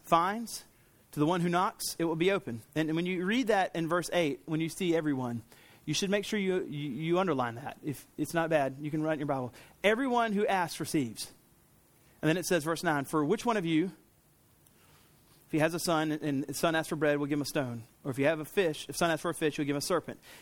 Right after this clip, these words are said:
If you then, who are evil, know how to give good gifts to your children, if you human people, when your children, whom you love so much, ask for things, if you know how to give that, consider your heavenly Father, who is way better at gift giving than you,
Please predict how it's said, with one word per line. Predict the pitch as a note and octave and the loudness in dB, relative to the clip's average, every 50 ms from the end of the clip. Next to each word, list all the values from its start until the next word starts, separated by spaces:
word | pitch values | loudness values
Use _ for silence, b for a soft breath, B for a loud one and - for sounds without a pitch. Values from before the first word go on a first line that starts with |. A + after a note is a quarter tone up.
| B | B
If | - D3+ - E3 | -2 -2 2 2
you | B3+ D4 A3 | 2 4 4
then, | G3+ F#3+ F3 F3 | 4 2 2 2
who | E3 | 2
are | D#3+ E3+ | 2 2
evil, | G#3+ A#3+ G3+ F3 | 2 2 0 0
know | E3+ D#3+ | 0 0
how | F#3 | 0
to | F#3+ | 2
give | E3 F#3+ D#3+ | 2 2 2
good | D3 F3+ D#3+ | 2 2 2
gifts | F3 F3 - | 0 -2 -2
to | - F3 | -2 -2
your | D#3 | -2
children, | C#3 - G#3 G3+ F#3 C3+ C3 B2 A#2 A#2 A#2 - _ b b b b b - | 0 2 2 2 2 0 -2 -4 -4 -6 -8 -12 _ b b b b b 2
if | D#3+ D3 - - b b b b b b - | 2 2 2 -2 b b b b b b -2
you | D3+ E3+ A3 B3+ C4 | 2 4 4 4 4
human | A#3+ - B3+ A#3+ A3+ A3+ G#3 | 2 2 2 2 4 2 0
people, | - G#3+ G#3+ - - C#3 B2+ C3 C3 - - _ - | 0 0 0 2 2 2 2 0 -2 -6 -16 _ -2
when | D#3+ E3 | 0 2
your | F3 F3+ E3+ | 4 2 4
children, | - - A3 F#3 D#3 D3 | 4 4 4 4 2 0
whom | C#3+ F3 F#3 F3+ | 0 0 0 2
you | F3+ F3 | 2 4
love | F3+ F3 D#3 - | 4 2 2 2
so | - - B3 | 0 0 2
much, | F#3 C#3 B2+ C3+ - | 2 0 0 0 0
ask | - F3 F3 - | 2 0 2 0
for | - D3 | -2 -4
things, | - D#3 C#3 B2+ B2 - B B B B - | -2 -2 -2 -2 -4 -6 B B B B -4
if | D3 - A3+ | 0 2 2
you | B3+ | 2
know | C4+ C4 A#3 | 4 4 4
how | A3 | 2
to | F#3+ F3 | 2 2
give | D3+ G3 A3 F#3 D3 | 2 2 2 4 4
that, | C#3 B2 A#2+ - - - _ B B B B B B B | 2 2 0 -2 -6 -12 _ B B B B B B B
consider | - A3+ G#3+ G3 - - - F4 F4+ C#4+ A3+ G#3 F#3 - b b b b b | 2 2 2 2 2 2 2 4 4 4 4 4 2 -2 b b b b b
your | D#3 E3 D#3+ | 4 4 6
heavenly | G3+ D4 D#4 D4+ B3 G#3 F3 | 6 6 4 4 2 0 0
Father, | - - E3+ C#3+ C3+ C3 C3+ C3+ C3 - b b b b b - | 2 4 4 4 4 4 2 0 -2 -4 b b b b b 0
who | - A3 G3+ | 2 2 2
is | F#3 D#3+ | 2 0
way | G#3+ C#4 D4+ F4 F4 E4 D4+ D4+ D4+ D#4 D4 | -4 -2 0 2 2 4 4 4 4 4 4
better | G#3+ C4+ C4 B3 A#3+ A#3 | 4 4 6 6 4 2
at | G#3+ - F3 | 2 2 2
gift | A#3 A3+ D#3+ | 2 2 4
giving | D#3+ G#3 G3 G3 F#3+ F3 | 2 2 4 4 2 2
than | E3 D#3 E3 | 0 2 2
you, | F#3 G#3 G3+ E3 C#3 C3 B2 | 2 4 4 4 4 2 0